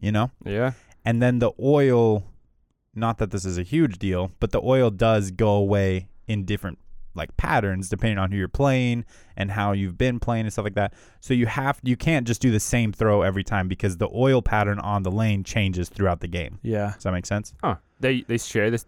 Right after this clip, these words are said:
Speaker 2: lane?
Speaker 1: They share a lane. <sighs> Professional bowling, I, I don't know if they do actually, but where you get the, the point is
Speaker 2: Yeah.
Speaker 1: that the oil pattern changes, and so
Speaker 2: So they
Speaker 1: it's,
Speaker 2: kinda
Speaker 1: it's,
Speaker 2: need to
Speaker 1: it's kind
Speaker 2: adapt.
Speaker 1: of different, you know.
Speaker 2: Okay.
Speaker 1: And of course, it's not,
Speaker 2: But
Speaker 1: it's not
Speaker 2: still,
Speaker 1: always
Speaker 2: though.
Speaker 1: a sure thing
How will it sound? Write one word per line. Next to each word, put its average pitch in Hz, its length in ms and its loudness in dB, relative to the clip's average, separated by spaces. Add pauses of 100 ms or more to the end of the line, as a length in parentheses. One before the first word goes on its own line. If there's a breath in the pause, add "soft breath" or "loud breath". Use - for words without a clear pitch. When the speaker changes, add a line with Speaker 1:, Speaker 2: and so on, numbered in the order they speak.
Speaker 2:
lane? 110 440 -2
Speaker 1:
They - 120 2
share 131 340 2
a 123 60 4
lane. 110 440 2 (760)
<sighs> - 60 -10 (400 loud breath)
Professional 127 500 -2
bowling, 107 320 2
I, 95 280 0
I 107 100 -4
don't 110 140 -2
know 90 180 -2
if - 100 -12
they 90 100 -2
do 87 180 -2
actually, 85 420 -4 (180)
but 117 240 0
where 139 180 2
you 151 180 2
get 156 180 2
the, 120 180 0
the 123 140 0
point 156 280 2
is 131 120 4
Speaker 2:
Yeah. 123 120 2
Speaker 1:
that 101 80 2
the 123 80 4
oil 135 260 4
pattern 110 320 2
changes, 95 400 0
and 101 120 -2
so 123 160 2
Speaker 2:
So 117 80 2
they 120 100 4
Speaker 1:
it's, 117 100 -2
Speaker 2:
kinda 151 200 0
Speaker 1:
it's, 131 60 2
Speaker 2:
need 123 140 2
to 110 120 2
Speaker 1:
it's 104 120 -2
kind 104 280 2
Speaker 2:
adapt. - 20 2
Speaker 1:
of 92 120 -4
different, 92 440 -2
you 104 100 -4
know. 95 140 0
Speaker 2:
Okay. 90 340 -6 (520)
Speaker 1:
And 135 120 0
of 104 100 -4
course, 143 280 2
it's 123 160 0
not, 135 280 2
Speaker 2:
But - 100 -4
Speaker 1:
it's - 180 -4
not 151 160 2
Speaker 2:
still, 110 140 2
Speaker 1:
always 120 280 4
Speaker 2:
though. 104 220 4
Speaker 1:
a - 20 -2
sure 107 240 2
thing 92 580 -2